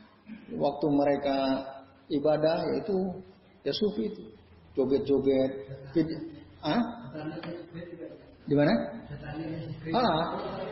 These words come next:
Ah, itu saya dikirim video gitu. Di, di Turki itu saat ini begini, ini rusak sebenarnya kaum muslim sana.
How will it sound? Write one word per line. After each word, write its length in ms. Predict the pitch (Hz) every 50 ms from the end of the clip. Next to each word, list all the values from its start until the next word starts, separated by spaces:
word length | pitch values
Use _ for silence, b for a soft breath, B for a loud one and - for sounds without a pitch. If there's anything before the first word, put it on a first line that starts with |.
| - - - - - - -
Ah, 480 | 147 156 147 147 139 - 240 240 120 240 - - -
itu 220 | 240 185 165 - 233
saya 160 | 220 226 233 202 190
dikirim 320 | 180 190 208 208 202 185
video 240 | 185 185 190 208 185 160 139
gitu. 120 | 127 127 127 - - - - - 180
Di, 60 | 185 196 180 - - - - - - - - - 190
di 60 | 208 202
Turki 340 | - 254 233 233 233 262 262 233
itu 120 | - 269 247
saat 240 | - 214 196 196 277
ini 160 | 285 294 262
begini, 240 | 185 190 262 262 247 262
ini 80 | 285 285
rusak 320 | 277 311 302 - - 240 - -
sebenarnya 400 | 185 156 151 139 127 123 120 - -
kaum 80 | - 175
muslim 240 | 165 151 - 165 143
sana. 240 | 127 135 123 123